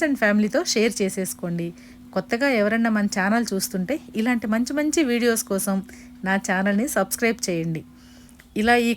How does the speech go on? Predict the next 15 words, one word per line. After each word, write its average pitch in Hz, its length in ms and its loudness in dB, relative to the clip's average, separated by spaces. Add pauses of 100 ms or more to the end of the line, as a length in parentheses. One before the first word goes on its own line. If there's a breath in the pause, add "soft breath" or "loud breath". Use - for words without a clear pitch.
కమ్మటి 240 320 4 (100)
పప్పులోకి 202 560 0 (280)
వేడి 214 220 4
వేడి 254 320 4 (100)
అన్నంలోకి 208 600 2 (640 soft breath)
పప్పు 214 440 2 (140)
ఇంకా 214 180 4 (140)
అప్పడాలు 214 480 2
కానీ 185 380 0
మంచి 240 380 0 (100)
కొత్త 302 240 4
ఆవకాయ 247 360 4
కానీ 214 240 4
నంచుకుని 214 420 0
తింటే 208 280 2